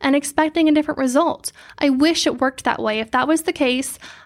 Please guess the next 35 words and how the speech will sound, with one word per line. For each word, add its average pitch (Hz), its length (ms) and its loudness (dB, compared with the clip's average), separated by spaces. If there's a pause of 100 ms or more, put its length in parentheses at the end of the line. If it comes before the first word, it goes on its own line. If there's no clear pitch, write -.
I 240 100 2
would 254 140 0
be 262 120 2
granting 269 600 0
out 269 200 2
wishes 233 380 -2
and 240 80 -2
miracles 233 440 -2
left 220 280 -2
and 247 100 -6
right 226 260 -4
because 247 360 -6
everyone 311 400 2
is 285 180 -2
so 277 200 2
worthy 247 600 -2 (280)
and 247 180 2
deserving 247 720 2
of 302 180 2
being 269 220 2
happy, 269 540 -2
of 240 160 -2
finding 269 680 2 (300)
that 254 260 0
growth, 240 540 -2
that 240 360 -2
transformation, 254 880 -2
that 233 200 -2
transition. 247 720 -2 (260)
You 269 240 2
deserve 269 680 0
to 269 160 -2
have 294 400 -2
your 294 120 2
dreams 233 560 -4